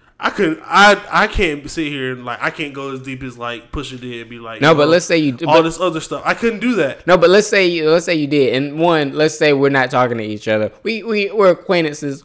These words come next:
Speaker 2: We've hung out together and whatnot.
Speaker 1: We're
Speaker 2: And
Speaker 1: not
Speaker 2: then
Speaker 1: acquaintances. They were never cool, bro.
Speaker 2: But they've worked together though. Like,
Speaker 1: In what?
Speaker 2: did you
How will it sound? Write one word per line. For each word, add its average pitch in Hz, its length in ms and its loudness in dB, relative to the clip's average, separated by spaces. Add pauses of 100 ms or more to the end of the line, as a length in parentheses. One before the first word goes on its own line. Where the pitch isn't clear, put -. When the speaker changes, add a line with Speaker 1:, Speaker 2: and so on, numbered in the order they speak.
(140)
Speaker 2:
We've 151 180 -2
hung 143 260 -6
out 135 160 -2
together 123 440 -4 (720)
and 139 160 2
whatnot. 139 320 4
Speaker 1:
We're 135 100 0
Speaker 2:
And 147 80 2
Speaker 1:
not 165 60 2
Speaker 2:
then 165 140 2
Speaker 1:
acquaintances. 143 600 -12
They 139 100 -6
were 139 140 -4
never 143 380 -4
cool, 156 540 -10
bro. 143 360 -6
Speaker 2:
But 160 300 -2
they've 147 200 2
worked 147 280 0
together 127 340 2
though. 101 220 -2
Like, 95 320 -4
Speaker 1:
In 214 160 -8
what? 233 280 -2 (220)
Speaker 2:
did 165 160 0
you 196 80 -8